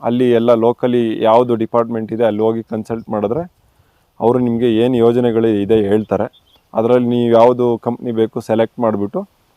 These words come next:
ಡ್ರಿಪ್ ಇರಿಗೇಷನ್ ಮಾಡಿಸ್ಕೊಳ್ಳೋದು, ಮಾಡಿಸ್ಕೊಳ್ಳೇಬೇಕು. ಯಾಕಂದರೆ ನಿಮಗೆ ಒಂದು ಸರಿ ಮಳೆ ನಿಂತ ತಕ್ಷಣವೇ ನಿಮಗೆ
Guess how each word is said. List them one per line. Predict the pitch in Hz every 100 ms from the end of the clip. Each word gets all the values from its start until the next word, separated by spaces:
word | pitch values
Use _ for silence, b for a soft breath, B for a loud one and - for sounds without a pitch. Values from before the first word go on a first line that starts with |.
| _ _
ಡ್ರಿಪ್ | - 117 143
ಇರಿಗೇಷನ್ | 127 120 - 127
ಮಾಡಿಸ್ಕೊಳ್ಳೋದು, | 113 110 - 117 120 180 - _ _ _ _ _ _ -
ಮಾಡಿಸ್ಕೊಳ್ಳೇಬೇಕು. | 165 135 - 147 147 123 113 - -
ಯಾಕಂದರೆ | 120 131 131 165 165 _ _ _ -
ನಿಮಗೆ | 131 131 135
ಒಂದು | 123 123
ಸರಿ | 127 139
ಮಳೆ | 135 123 131
ನಿಂತ | 139 131 127 139
ತಕ್ಷಣವೇ | 131 123 123 - 131 135
ನಿಮಗೆ | 135 123 123 123 113